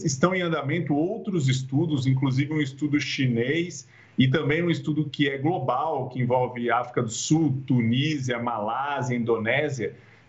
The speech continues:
que pode trazer essas informações também, e estão em andamento. A gente acredita, e, e foi anunciado também na nossa apresentação, que há uma expectativa que em fevereiro e março tenham resultados atualizados que possa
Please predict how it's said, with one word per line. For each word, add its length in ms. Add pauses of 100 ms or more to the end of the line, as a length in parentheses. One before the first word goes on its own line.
que 160
pode 420
trazer 340
essas 260
informações 640
também, 380
e 60
estão 320
em 120
andamento. 580 (380)
A 160
gente 280
acredita, 640
e, 300
e 60
foi 260
anunciado 640
também 340
na 140
nossa 220
apresentação, 680
que 300
há 100
uma 140
expectativa 680
que 360 (160)
em 80
fevereiro 560
e 60
março 680 (360)
tenham 400
resultados 1120
atualizados 1080
que 140
possa 600